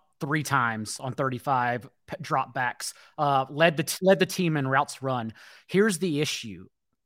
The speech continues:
is that everyone goes to social media and puts his routes run and targets, and they just don't matter 'cause Arthur Smith doesn't use him creatively. Kyle Pitts is constantly asked to beat the best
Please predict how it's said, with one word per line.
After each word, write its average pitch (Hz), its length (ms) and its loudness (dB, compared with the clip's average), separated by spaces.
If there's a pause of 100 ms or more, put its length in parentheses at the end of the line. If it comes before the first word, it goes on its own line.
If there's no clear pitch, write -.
(100)
is 143 180 -2
that 147 320 0 (360)
everyone 190 400 2
goes 170 220 2
to 147 100 -6
social 147 320 -6
media 180 340 -2
and 131 140 -4
puts 139 180 -8
his 113 140 -10
routes 143 400 -4
run 147 240 -2
and 120 100 -6
targets, 165 480 -4
and 120 140 -6
they 143 100 -4
just 151 240 -8
don't 156 220 -2
matter 175 400 -2
'cause 143 280 -4
Arthur 180 280 0
Smith 190 280 -2
doesn't 156 280 -2
use 165 200 -4
him 117 120 -4
creatively. 107 720 -8 (320)
Kyle 165 180 6
Pitts 147 220 4
is 147 80 -2
constantly 196 600 6
asked 143 380 2
to 143 80 -2
beat 139 220 -4
the 117 80 -6
best 139 460 -2